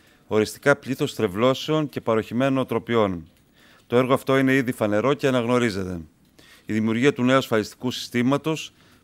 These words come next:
που εγγυά τις συντάξεις των παιδιών και τη βιωσιμότητα των ταμείων, ο Καλλικράτης που φέρνει στην περιφέρεια, την περιφέρεια στο προσκήνιο. Σήμερα, μάλιστα, ξεκίνησε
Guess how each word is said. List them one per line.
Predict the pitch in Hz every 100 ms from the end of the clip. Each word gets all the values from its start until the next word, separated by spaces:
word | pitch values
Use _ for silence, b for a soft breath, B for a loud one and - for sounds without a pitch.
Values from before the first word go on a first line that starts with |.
| -
που |
εγγυά | 110 95 127
τις | 120
συντάξεις | - 104 127 123 - 104 -
των | 104
παιδιών | 101 95 123 117
και | 104
τη |
βιωσιμότητα | 95 98 - 110 120 120 - - 101 90 -
των | 98
ταμείων, | 98 98 113 135 156 151 b b b b
ο | 107
Καλλικράτης | 120 110 - 147 143 113 101 -
που | -
φέρνει | 92 131 131
στην | 127 92
περιφέρεια, | 113 104 135 127 120 104 92
την | -
περιφέρεια | 104 104 131 139
στο | -
προσκήνιο. | 143 107 - 113 120 135 156 165 - b b b b
Σήμερα, | - 131 131
μάλιστα, | 127 135 120 131 117 107
ξεκίνησε | - 113 101 131 131 - 120